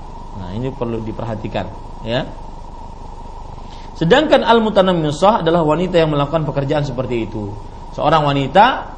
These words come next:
yang diminta untuk meng-, e, mencabut, menghilangkan bulu alis mata. Maka ini disebut mutanammisah. Dua-duanya dilaknat karena melakukan perubahan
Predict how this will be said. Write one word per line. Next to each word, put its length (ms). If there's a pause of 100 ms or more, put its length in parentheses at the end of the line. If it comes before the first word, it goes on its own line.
(120)
yang 320
diminta 560
untuk 480
meng-, 480 (320)
e, 400
mencabut, 640
menghilangkan 640
bulu 480
alis 400
mata. 720 (240)
Maka 240
ini 240
disebut 320
mutanammisah. 720
Dua-duanya 640
dilaknat 640
karena 240
melakukan 880 (180)
perubahan 1400